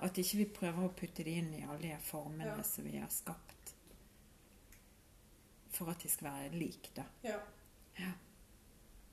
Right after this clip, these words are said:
Speaker 1: Og det er jo litt, eh...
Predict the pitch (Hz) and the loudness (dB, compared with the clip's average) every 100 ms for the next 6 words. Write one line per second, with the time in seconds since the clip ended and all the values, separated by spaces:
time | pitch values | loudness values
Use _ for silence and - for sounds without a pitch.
0 | - - - - - - - - - - | -18 -18 -18 -18 -18 -18 -18 -18 -18 -18
1 | - - - - - - - - - - | -18 -20 -20 -20 -18 -18 -18 -18 -14 -12
2 | - 202 285 190 143 127 135 - - - | 0 2 4 4 2 0 -2 -6 -12 -10
3 | 143 139 139 | -8 -6 -6